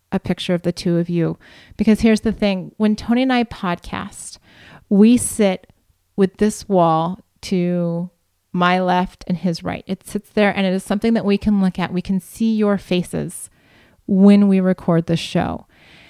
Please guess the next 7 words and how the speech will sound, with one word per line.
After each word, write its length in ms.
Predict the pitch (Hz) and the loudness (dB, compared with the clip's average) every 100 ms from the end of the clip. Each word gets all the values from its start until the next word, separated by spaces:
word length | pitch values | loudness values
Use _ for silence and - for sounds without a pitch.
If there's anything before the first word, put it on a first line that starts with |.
| - _ _ - - | -20 _ _ -20 -4
And 160 | 220 226 | 6 8
there's 180 | 220 208 | 8 6
no 220 | 226 240 | 6 6
real 240 | 254 262 | 4 2
way 480 | 226 226 214 208 208 - _ _ _ _ _ - | 4 2 2 0 -2 -6 _ _ _ _ _ -2
to 120 | 226 | 0
describe 920 | 202 196 - - 196 196 190 190 190 | 2 -2 -4 0 4 4 2 -2 -4